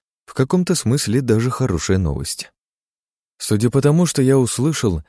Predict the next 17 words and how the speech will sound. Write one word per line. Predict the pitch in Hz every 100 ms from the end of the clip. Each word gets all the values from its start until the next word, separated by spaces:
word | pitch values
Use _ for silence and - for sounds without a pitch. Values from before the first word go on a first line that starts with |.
| _ -
приложив | 90 98 110 117 104
головку | 101 113 107 98
фонендоскопа | 95 98 92 101 - 117 101 82
к |
его | 90 90
животу, | 90 104 107 143 - _ _ _ _ _ _
порез | 95 104 123 -
кишечника, | 107 - 156 117 95 85
то | 80 87 90
есть | -
отключение | 87 - 92 92 104 90
его | 82 78
двигательной | 78 87 85 90 85 82
активности, | 82 85 143 123 - - 69 _ _ -
еще | 85 113
не | 120
произошел. | 117 123 120 131 110 76